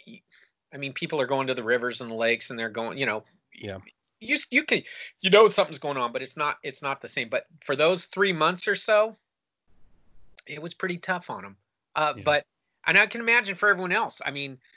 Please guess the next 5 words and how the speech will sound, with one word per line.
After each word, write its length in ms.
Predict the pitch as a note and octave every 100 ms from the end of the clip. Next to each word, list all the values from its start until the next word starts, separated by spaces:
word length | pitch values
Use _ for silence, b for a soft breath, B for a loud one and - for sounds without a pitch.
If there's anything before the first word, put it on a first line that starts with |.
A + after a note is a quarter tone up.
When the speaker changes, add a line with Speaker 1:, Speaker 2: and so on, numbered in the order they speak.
| b b b b b b _ _ _ - _
Speaker 1:
uh, 440 | C3+ C3 B2 A2+ G#2 _ _ _ _ _ - - - _ _ -
I, 100 | - - - -
I, 220 | C3 C3 - _ -
I 120 | B2
was 380 | C3 C3+ -